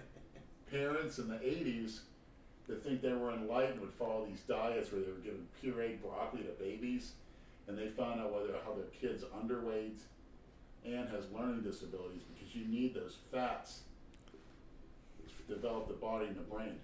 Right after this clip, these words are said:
Speaker 2: Eggs, every kid under s-, five years old should be eating eggs every single day.
Speaker 1: Yeah.
Speaker 2: To develop your, eggs are the perfect way to develop your brain, your muscles, and your body.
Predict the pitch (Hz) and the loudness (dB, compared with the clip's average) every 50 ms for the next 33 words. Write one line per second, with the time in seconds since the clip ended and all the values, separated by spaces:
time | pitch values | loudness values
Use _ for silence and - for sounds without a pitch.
0 | - - - - - - 143 165 - - - - - - - 123 - 156 151 135 | -12 -14 -8 0 6 8 8 8 8 4 0 -2 -4 -2 2 4 4 4 4 2
1 | 113 113 - - - - 139 127 113 95 - - - - - - - - - - | 0 -2 -4 -8 -4 0 2 4 4 4 2 0 -4 -12 -16 -18 -18 -18 -18 -18
2 | - - - - - - - 113 113 104 95 - - - - - - - 120 117 | -18 -18 -18 -18 -12 -6 -4 0 0 2 0 0 -2 -6 -10 -6 -2 0 2 4
3 | 110 107 107 104 101 98 107 110 104 98 - - 87 85 92 98 98 98 90 95 | 4 4 2 0 -2 0 0 2 2 0 0 -4 -8 -8 -6 -6 -6 -6 -8 -8
4 | 90 92 90 - - - - - - 104 - - 95 87 - - - 104 - - | -8 -8 -8 -8 -8 -10 -8 -2 0 0 0 0 -2 -6 -8 -8 -8 -8 -8 -8
5 | - - - - - - - - - - - - - - - 117 110 104 - - | -8 -8 -8 -8 -8 -10 -12 -14 -14 -16 -18 -18 -16 -14 -10 -8 -8 -6 -8 -8
6 | - - - - - - - - - - - - - 95 101 95 92 113 113 113 | -10 -12 -16 -16 -16 -18 -18 -18 -18 -18 -14 -12 -8 -4 -2 0 2 2 4 4
7 | 113 107 107 107 98 - - 120 120 117 107 104 107 104 98 - - 117 107 101 | 4 2 2 0 0 0 0 0 0 0 0 0 -2 -2 -2 0 0 0 2 2
8 | 101 98 107 98 - 98 90 107 107 101 95 - - 90 - - 104 107 107 110 | 0 0 -2 -2 -2 -2 2 4 4 4 4 0 -4 -6 -2 -2 0 0 0 -2
9 | 110 110 101 101 - - - - - - - - - - - - - - - - | -2 -4 -6 -8 -10 -12 -16 -18 -18 -18 -18 -18 -18 -16 -16 -18 -18 -16 -10 -8
10 | 95 95 98 101 - - - - 104 - 98 92 90 87 85 - 98 98 95 90 | -4 -2 0 0 0 -2 -2 -2 -4 -2 -4 -4 -6 -6 -6 -4 -2 -2 0 0
11 | 87 - | -2 -4